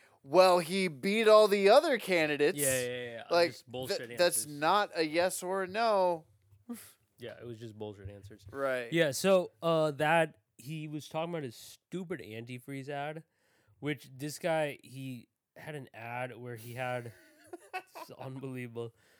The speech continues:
Speaker 2: There are two glasses, one that was, like, labeled antifreeze and one that was labeled, like, raise taxes.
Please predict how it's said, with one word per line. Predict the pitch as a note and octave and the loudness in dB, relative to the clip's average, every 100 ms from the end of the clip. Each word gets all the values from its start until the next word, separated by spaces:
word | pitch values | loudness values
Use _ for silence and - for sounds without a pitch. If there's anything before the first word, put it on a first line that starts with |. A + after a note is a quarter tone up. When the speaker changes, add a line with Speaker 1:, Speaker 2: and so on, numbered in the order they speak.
| _ _ | _ _
Speaker 2:
There | C#3+ | -12
are | |
two | B2+ - A3+ | -10 -8 -6
glasses, | F3 C#3 B2 C3+ F#3+ F#3+ | -4 -6 -6 -10 -10 -12
one | C#3+ C3+ | -6 -6
that | D3+ C#3+ | -2 -4
was, | C#3 C3 | -4 -4
like, | C3 A#2 - _ _ | -4 -4 -8 _ _
labeled | A2 C3+ C#3 B2+ - | -10 -8 -8 -10 -18
antifreeze | G#2 A#2 B2 D#3+ - E3+ E3 F3 D#3+ | -14 -14 -14 -20 -18 -12 -10 -10 -12
and | B2 | -10
one | B2+ | -10
that | B2+ | -8
was | B2 A#2+ | -10 -10
labeled, | A#2+ A#2 A#2 | -12 -12 -12
like, | G#2+ G#2 | -14 -14
raise | G#2 G#2+ G#2+ A2+ | -16 -12 -12 -12
taxes. | - G#2+ A2 _ C3 D3 | -14 -14 -14 _ -18 -18